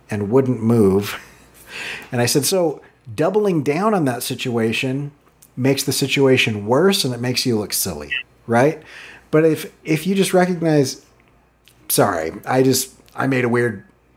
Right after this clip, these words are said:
made a weird choice. I, I apologize. I, I didn't mean to get in your way, you know, whatever. I, I'm sorry about that." Then, then you actually look like a really mature individual, like, to be able to admit,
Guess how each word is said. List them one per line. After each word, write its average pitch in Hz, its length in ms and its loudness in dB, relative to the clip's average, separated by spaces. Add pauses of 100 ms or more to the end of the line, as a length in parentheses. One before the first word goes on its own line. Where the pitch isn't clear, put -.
(200)
made 170 120 0
a 156 60 2
weird 139 160 0
choice. 117 420 0
I, 127 200 -6
I - 180 -4
apologize. 95 560 -4
I, 117 400 -4
I - 20 2
didn't 107 160 2
mean 104 120 0
to 101 40 0
get 104 120 2
in 98 60 -4
your 101 120 0
way, 196 560 4
you 101 80 -4
know, 92 100 -2
whatever. 175 240 -2
I, - 220 -2
I'm - 80 -6
sorry 76 220 0
about - 180 -2
that." - 260 -8 (520)
Then, 285 340 0 (100)
then 185 240 -2
you 226 100 2
actually 220 340 0
look 190 260 0
like 123 160 2
a 113 80 2
really 156 340 2
mature 104 880 0 (200)
individual, 104 880 -2 (400)
like, 127 280 0
to 131 120 -2
be 139 180 2
able 143 180 2
to 143 200 0
admit, 123 460 0